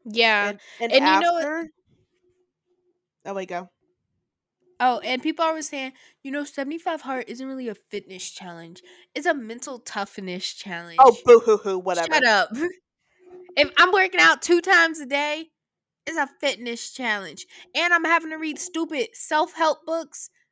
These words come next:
Speaker 1: That was horrible. Self-help books suck.
Speaker 2: You're gonna get us canceled. <laughs>
Speaker 1: I don't care. They are bad, and they are, a lot of 'em just be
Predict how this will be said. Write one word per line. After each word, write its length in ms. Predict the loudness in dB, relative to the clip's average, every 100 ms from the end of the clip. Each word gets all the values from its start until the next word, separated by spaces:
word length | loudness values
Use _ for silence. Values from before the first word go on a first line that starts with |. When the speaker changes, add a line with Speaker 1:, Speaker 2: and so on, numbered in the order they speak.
| -2
Speaker 1:
That 140 | 0 0
was 120 | -4
horrible. 580 | -6 -2 0 -2 -8 -10 -20 -4
Self-help 500 | 0 2 2 0 0
books 260 | -6 -4
suck. 600 | -4 2 4 4 -2 -20 _ _ _ _ _ -20
Speaker 2:
You're 120 | -16
gonna 160 | -16 -12
get 100 | -12
us 120 | -12
canceled. 640 | -14 -14 -12 -12 -12 -12 -16
<laughs> 680 | -20 -20 _ _ -20 0
Speaker 1:
I 60 | 2
don't 220 | 2 0
care. 420 | -8 -8 -6 -8 -12 _ _
They 100 | -2
are 320 | 2 2 0
bad, 460 | 2 4 4 2 -2 -2
and 140 | 2
they 100 | 4
are, 220 | 4 2 0
a 100 | -2
lot 260 | 2 2
of 60 | 2
'em 300 | -4 -8 -12 -20 -8
just 200 | -6 -6
be 240 | -12 -14